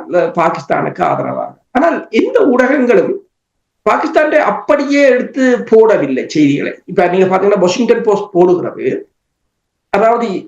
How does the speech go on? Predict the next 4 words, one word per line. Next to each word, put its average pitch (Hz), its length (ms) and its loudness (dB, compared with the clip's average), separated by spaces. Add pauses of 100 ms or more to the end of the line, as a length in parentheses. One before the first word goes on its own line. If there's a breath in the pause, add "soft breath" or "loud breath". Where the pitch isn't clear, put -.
(400)
இந்த 175 500 2
திங்க-, 175 840 2
ஞாயிற்றுக்கிழமை, 214 880 0 (800)
அஹ், 190 500 2